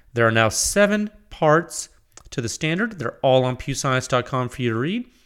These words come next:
And, you know, if you haven't seen the standard yet, it's totally okay. You can skip directly to the suppression rating in section five. It lets you know how silencers stack up in comparison to one another with regard to the sound at the muzzle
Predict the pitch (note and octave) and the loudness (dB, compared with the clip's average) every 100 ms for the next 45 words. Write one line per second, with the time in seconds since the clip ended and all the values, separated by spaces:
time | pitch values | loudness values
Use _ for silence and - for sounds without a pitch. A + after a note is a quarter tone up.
0 | - - F3 G3 G3+ G#3 - G3+ G#3 A#3+ | -18 -8 -6 0 0 0 -2 -2 2 2
1 | A#3 - - - A3 G#3+ G#3 G#3 A3 G#3 | 0 -8 -10 -6 -4 -2 -2 -4 -4 -4
2 | G3+ G3+ A3 A3 - _ _ - _ _ | -2 0 0 -2 -14 _ _ -20 _ _
3 | _ - _ _ _ B3+ - D#3 G#2 G#2 | _ -20 _ _ _ -8 -4 -2 2 2
4 | G#2 - A2+ C3 C#3+ _ _ _ F#3 F3+ | 0 4 4 4 -2 _ _ _ -8 -6
5 | D#3 - G#2+ A#2 G2 A2+ C3 F#3+ G3+ - | -6 -6 -6 -4 0 2 2 -4 -8 -8
6 | A#2 - A#2 C3 A#2+ C3+ C3 C3+ B2+ A2 | -8 -6 -4 -4 -4 -4 -2 -4 -8 -8
7 | A#2+ - G#2 A2+ B2 A#3 - _ _ _ | -10 -10 -10 -8 -6 -8 -10 _ _ _
8 | _ _ _ _ _ - A3+ D#4 - G#3 | _ _ _ _ _ -6 -4 -4 -2 2
9 | F#3+ E3 D3 D#3 D3 D3 C#3 - C#3 C#3 | 2 2 0 0 0 -2 -6 -2 -2 -2
10 | - A#2+ - D4+ D4+ F#3+ C#3+ C#3+ C#3 C3 | -6 -10 -4 -2 -2 -4 -6 -4 -2 -2
11 | B2+ C3 C3 - _ _ C4 B3 A#3 F#3 | 0 -2 -4 -14 _ _ -6 -4 -2 4
12 | G3 F#3+ E3 - D3+ C#3+ C3+ - A#2 G#2+ | 4 2 -6 -4 0 2 0 -4 -4 -4
13 | F#2+ G#2+ G2+ | -4 -6 -6